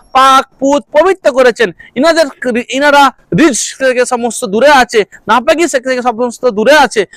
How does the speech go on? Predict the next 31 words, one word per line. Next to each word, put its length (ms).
এমনকি 280
নাপাকির 460
কথা 240
ইনাদের 240
মাইন্ডে 340
আসবেই 440
না। 200
তো 60
ইনারা 320
হচ্ছে 180
সব 240
থেকে 180
পাক, 380
পুত, 240
পবিত্র। 540
সুতরাং 460
এবার 200
আল্লাহ 380
ওখানে 360
সূরা 200
তাওবার 460
একশো 280
উনিশ 220
নম্বর 240
আয়াতে 240
বলেছেন, 360
"সত্যবাদীদের 720
সঙ্গে 260
হয়ে 200
যাও।" 240
সুতরাং 480